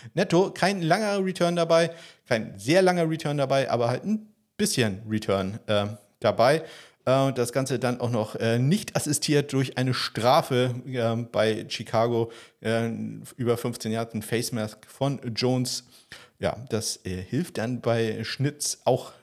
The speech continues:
bei Schnitten auch nicht, gerade wenn dann Rashid auch noch einen sechs Yard Return und noch einen vierzehn Yard Return hatte. Lou Hadley, wo ich, äh,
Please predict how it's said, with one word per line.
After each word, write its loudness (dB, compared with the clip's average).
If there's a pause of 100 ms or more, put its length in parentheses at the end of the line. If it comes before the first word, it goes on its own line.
(120)
bei -4
Schnitten -2
auch 0
nicht, -2
gerade 2
wenn 0
dann -2
Rashid -2
auch -4
noch -2
einen -4
sechs -2
Yard -2
Return -4 (300)
und -4
noch 0
einen -2
vierzehn 2
Yard -6
Return -10
hatte. -6 (540)
Lou 4
Hadley, 2
wo 4
ich, -4
äh, 4